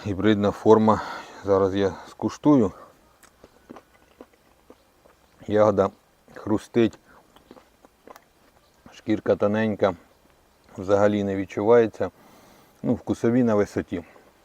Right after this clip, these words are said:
Е, кислоти вже нема. Ну, цукорку ще, ну, три дня, я думаю, він підбере і вже буде повністю готовий. Такий у нас чорний хрусталь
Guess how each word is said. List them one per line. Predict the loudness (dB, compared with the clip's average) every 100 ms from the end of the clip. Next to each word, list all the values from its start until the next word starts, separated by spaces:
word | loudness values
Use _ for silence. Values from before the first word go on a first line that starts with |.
| _ _ _ -12 -4
Е, | -2 -2
кислоти | -4 -2 0 0
вже | 0 0
нема. | 0 0 0 -2 -4 _
Ну, | -8 -4 -4 -4
цукорку | -6 -2 -4 -2 -4
ще, | -2 -2 -2 -2 -14 -20 -20 -6
ну, | -4
три | 0 4 4 2 -4 -14
дня, | -4 0 0
я | 0
думаю, | -2 0 0 -2 -8 _ _ _ _ _ _ -10
він | -8
підбере | -8 2 4 4 0 -6 -20 -20 _ -8
і | -4
вже | -2 -2
буде | -2 -2
повністю | 0 0 -2 -6 -10
готовий. | -8 -4 -4 -4 -8 -16 -20 -20 -14 -10
Такий | -4 -2
у | -2
нас | -4 -6
чорний | -2 2 2 2 -6 -8 -20 -20 -20 -20 -20 _
хрусталь | -4 -2 -2 6 8 8